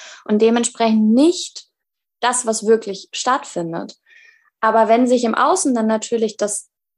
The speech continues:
manifestiert, wie es im Innen, ähm, angesehen wird, dann ist es natürlich auch im Außen anstrengend. Und dann haben wir auch erstmal das Gefühl, es ist eine Verschlechterung.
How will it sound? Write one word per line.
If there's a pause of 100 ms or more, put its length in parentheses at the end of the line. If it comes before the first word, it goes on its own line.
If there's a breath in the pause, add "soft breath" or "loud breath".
(140)
manifestiert,
wie
es
im
Innen,
ähm,
angesehen
wird,
dann
ist
es
natürlich
auch
im
Außen (220)
anstrengend.
Und
dann (360)
haben
wir
auch
erstmal
das
Gefühl,
es
ist
eine
Verschlechterung.